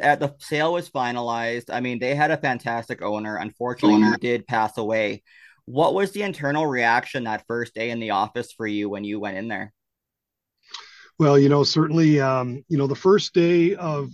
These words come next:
Speaker 2: the ownership and the, you know, when we're signing the paperwork, that's when it really became real. You know, the document signing as the owner of the B C Lions and being part of the C F L, joining the Board of Governors,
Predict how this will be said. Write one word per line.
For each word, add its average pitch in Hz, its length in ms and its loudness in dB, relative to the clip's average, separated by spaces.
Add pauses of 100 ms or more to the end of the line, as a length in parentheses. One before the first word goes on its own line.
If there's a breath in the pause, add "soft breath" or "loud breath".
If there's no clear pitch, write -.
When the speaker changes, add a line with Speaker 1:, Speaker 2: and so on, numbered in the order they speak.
(240)
Speaker 2:
the 156 140 0
ownership 156 380 0
and 139 240 -6
the, 214 160 0
you 175 80 -2
know, 143 120 -2 (100)
when 156 160 4
we're 190 120 6
signing 190 380 4
the 160 60 2
paperwork, 151 580 0
that's 143 240 -6
when 160 140 -2
it 147 60 -6
really 151 200 -4
became 139 400 -6
real. 135 340 -2 (500)
You 143 80 -4
know, 135 40 -2
the 127 80 -4
document 143 500 -4
signing 139 400 -2
as 127 140 -4
the 131 120 -4
owner 135 200 -4
of 123 80 -6
the 127 80 -8
B 135 140 -4
C 143 160 -4
Lions 131 460 -4
and 123 60 -8
being 123 140 -6
part 135 240 0
of 123 60 -4
the 123 80 -4
C 139 220 -2
F 123 180 -8
L, 131 220 -2
joining 131 280 0
the 135 60 -4
Board 127 220 -4
of 120 80 -6
Governors, 127 520 -4